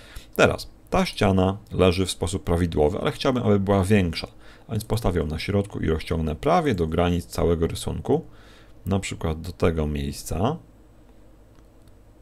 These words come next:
To jest taka projekcja, która wydaje się, że mi będzie odpowiadać. Teraz wezmę kolejną ścianę. Tę kolejną ścianę również przekręcę i również rozciągnę, tak aby współdzieliła obszar zajmowany przez poprzednią ścianę.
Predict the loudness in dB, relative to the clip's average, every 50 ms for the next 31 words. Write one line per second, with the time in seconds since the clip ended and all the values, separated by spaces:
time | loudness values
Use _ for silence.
0 | -20 -20 -20 -20 -20 -14 -6 -2 2 4 4 4 2 0 -6 -14 -18 -20 -10 -4
1 | -2 -2 -2 0 -2 -4 -2 0 0 0 0 0 -2 -4 -6 -8 -6 -4 -2 -2
2 | -2 -2 -4 -2 0 0 2 2 0 0 -2 -4 -4 -4 -4 -4 -4 -2 -2 -4
3 | -4 -4 -8 -10 -12 -14 -12 -12 -8 -4 -2 -2 0 0 0 0 -2 -2 -4 -10
4 | -16 -18 -20 -20 -20 -20 -20 -20 -20 -16 -8 -2 0 0 2 2 4 2 2 2
5 | 2 2 2 2 2 0 -2 -4 -6 -6 -6 -4 -2 -2 -2 -2 -4 -6 -14 -20
6 | -20 -20 -14 -8 -6 -6 -4 -2 -2 0 0 0 0 0 0 2 2 2 4 2
7 | 2 2 0 -2 -4 -6 -6 -6 -4 -4 -2 -2 -4 -4 -4 -4 -4 -6 -6 -8
8 | -8 -4 -2 0 0 2 2 2 0 0 0 0 -2 -2 -2 -4 -6 -4 -4 -4
9 | -4 -2 -2 0 0 2 2 2 0 -2 -6 -6 -4 -2 0 0 0 0 0 0
10 | 0 -2 -4 -6 -6 -4 -4 -2 -2 0 0 0 0 0 0 0 0 -2 -2 -4
11 | -6 -8 -8 -6 -6 -8 -6 0 2 2 2 2 0 -4 -6 -8 -8 -8 -8 -8
12 | -8 -12